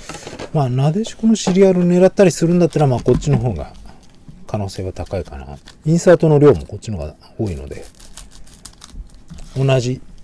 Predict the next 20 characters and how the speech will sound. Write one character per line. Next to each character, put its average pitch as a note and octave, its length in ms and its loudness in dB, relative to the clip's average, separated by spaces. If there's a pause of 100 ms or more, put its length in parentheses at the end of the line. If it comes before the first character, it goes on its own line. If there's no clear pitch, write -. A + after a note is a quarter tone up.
え A2 300 -4
ー、 - 60 -10
対 F#2+ 240 -4
費 - 260 -8
用 F2 280 -2
効 F#2 160 -2
果 - 140 -8
を - 60 -12
考 - 180 -8 (100)
え A#2+ 40 -2
た - 100 -8
時 - 140 -20
で - 100 -20
す - 120 -20
け - 80 -18
ど D#2+ 80 -14
ね。 D3 120 -6 (1700)
で、 D3+ 120 2
結 - 220 2
構、 D2+ 200 -2